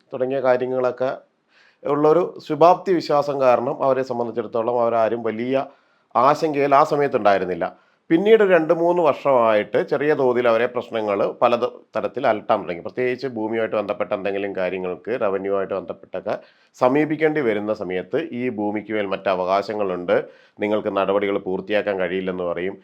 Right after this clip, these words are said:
ഏറ്റവും അധികം ആളുകളെ, ആ, ബാധിച്ചിരുന്നെന്ന് പറയുമ്പോൾ വിവാഹം പോലുള്ള കാര്യങ്ങളിലാണ്. ഇപ്പോൾ മക്കളുടെ വിവാഹം, ഏ, ചെലവുകൾ വരുന്ന സമയത്ത്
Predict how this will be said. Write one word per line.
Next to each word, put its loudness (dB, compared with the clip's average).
ഏറ്റവും 0
അധികം 2
ആളുകളെ, 4
ആ, 2
ബാധിച്ചിരുന്നെന്ന് 0
പറയുമ്പോൾ 0
വിവാഹം 4
പോലുള്ള 2
കാര്യങ്ങളിലാണ്. -4
ഇപ്പോൾ -4
മക്കളുടെ 0
വിവാഹം, 2
ഏ, 2
ചെലവുകൾ 0
വരുന്ന 0
സമയത്ത് -6